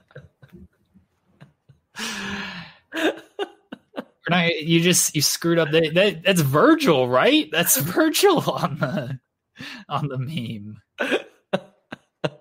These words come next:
Speaker 2: I haven't found the right place to use that yet. <laughs> S R N's Denise, future Lifetime movie. Here we go. Why, why? <laughs> Ha, ha, ha. W T F. Uh,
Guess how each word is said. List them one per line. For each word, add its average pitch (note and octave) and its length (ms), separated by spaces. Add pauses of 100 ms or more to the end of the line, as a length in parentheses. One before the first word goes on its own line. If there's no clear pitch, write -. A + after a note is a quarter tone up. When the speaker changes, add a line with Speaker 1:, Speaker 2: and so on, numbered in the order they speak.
(200)
Speaker 2:
I A3+ 520
haven't F3+ 360
found E3 260
the D3+ 80
right D3+ 280
place D3 320
to C#3 100
use C#3 360
that D#3 300
yet. E3+ 600 (560)
<laughs> A3 760
S E3 220
R D#3 180
N's C#3 220
Denise, B2+ 540 (260)
future D#3 320
Lifetime C3 680
movie. G#2 360 (300)
Here F#3 160
we D3+ 100
go. G#2+ 280
Why, C3+ 640
why? A2 720
<laughs> - 40
Ha, D3+ 100
ha, C#3 160 (540)
ha. E3+ 220 (140)
W E3+ 420
T C#3 340
F. G#2 280 (720)
Uh, A2+ 480